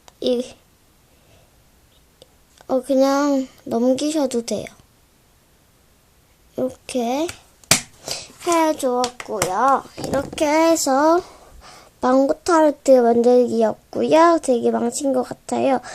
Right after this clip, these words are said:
자, 영상 마치고 망고를, 어, 영상을 잠시 끊었다가 다시, 아니, 그냥,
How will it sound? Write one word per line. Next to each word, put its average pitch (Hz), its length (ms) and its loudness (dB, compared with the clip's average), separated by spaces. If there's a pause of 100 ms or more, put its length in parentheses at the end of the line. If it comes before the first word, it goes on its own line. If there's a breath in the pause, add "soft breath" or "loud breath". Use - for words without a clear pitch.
(180 loud breath)
자, 269 240 -4
영상 262 480 2
마치고 277 920 2 (360 loud breath)
망고를, 269 680 4 (760)
어, 226 240 6
영상을 277 520 6
잠시 269 480 0
끊었다가 320 840 0
다시, 247 500 -4 (960 loud breath)
아니, 262 220 0
그냥, 262 440 -2